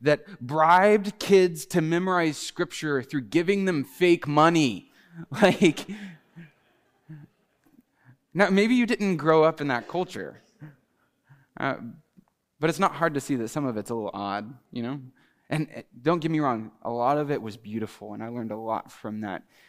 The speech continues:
from that season. But sometimes I look back at that era of church, and I just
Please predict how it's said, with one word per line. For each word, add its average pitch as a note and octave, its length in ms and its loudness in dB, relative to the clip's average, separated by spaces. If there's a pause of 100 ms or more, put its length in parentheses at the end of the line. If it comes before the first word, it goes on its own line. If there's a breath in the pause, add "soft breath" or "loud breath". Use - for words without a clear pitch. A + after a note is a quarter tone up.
(120)
from A#2+ 140 -6
that A2+ 160 -2
season. G#2+ 560 -6
But A#2 220 -4 (260 loud breath)
sometimes D3+ 560 0
I C3+ 80 2
look B2+ 500 -2
back A#2+ 460 -2
at G#2+ 160 -10
that A2 240 0
era A2 480 -2
of G#2 160 -16
church, - 540 -8
and A2+ 280 -6
I A2 100 -6
just A2 200 -10